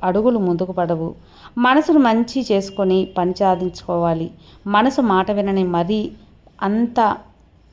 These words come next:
దుల్లీలు కాదు. సాధనతో మంచి లక్షణాలను, పునికిని పుట్టించుకోవచ్చు. అవకతవకల-, అవకతవకలతో కూడిన జీవన విధానాన్ని ఎంచుకునే, ఎంచుకుంటే వచ్చే కష్ట నష్టాలు ఏంటో మనసుకు మనమే వివరించుకోవాలి.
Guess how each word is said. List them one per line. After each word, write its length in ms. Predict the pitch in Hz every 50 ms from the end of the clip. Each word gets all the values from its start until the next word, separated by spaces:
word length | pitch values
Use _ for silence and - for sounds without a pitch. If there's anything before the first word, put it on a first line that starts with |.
| _ _ _
దుల్లీలు 460 | 180 185 220 233 240 247 277 269 254 233
కాదు. 420 | - 190 175 170 170 165 165 - - _ _ - - -
సాధనతో 540 | 185 185 180 175 190 202 196 190 196 190 185
మంచి 440 | 175 185 185 208 214 196 - 254 247
లక్షణాలను, 1120 | 214 190 185 180 180 180 175 - - 254 247 247 240 226 214 202 180 180 175 180 196 196 - - - - - - _ _ -
పునికిని 440 | 240 254 277 269 294 254 220 202 208
పుట్టించుకోవచ్చు. 1040 | 208 - 185 175 - 202 202 190 196 - - 185 175 170 165 170 - - 165 165 - - - - - - - _ -
అవకతవకల-, 840 | 214 240 269 311 330 311 - 302 277 269 269 262 262 262 247 240 - -
అవకతవకలతో 1080 | 190 185 185 233 233 - 285 285 262 233 220 233 220 226 233 226 220 220 220 226 220 214
కూడిన 440 | 214 - 196 190 185 196 196 190 180
జీవన 440 | 165 - 180 185 190 220 233 233
విధానాన్ని 580 | 214 196 185 170 185 185 180 180 180 175 180 180
ఎంచుకునే, 720 | 170 160 165 165 - - - 196 190 190 185 185 180 170 175 - - - - - - - -
ఎంచుకుంటే 840 | 202 208 220 208 277 269 262 233 208 - 185 180 185 190 - - - - _ _ _ _ _
వచ్చే 340 | 220 220 214 220 - 254 247
కష్ట 460 | 240 247 - 214 196 190 202 - -
నష్టాలు 520 | 277 277 262 240 233 - - 226 214 208 202
ఏంటో 680 | 190 185 185 190 170 175 226 247 277 277 247 196 - -
మనసుకు 440 | - 180 185 196 202 - 220 214 214
మనమే 360 | 202 180 170 180 190 208 214
వివరించుకోవాలి. 1000 | 196 180 175 165 170 165 175 170 - 185 - 180 175 170 165 160 156 165 165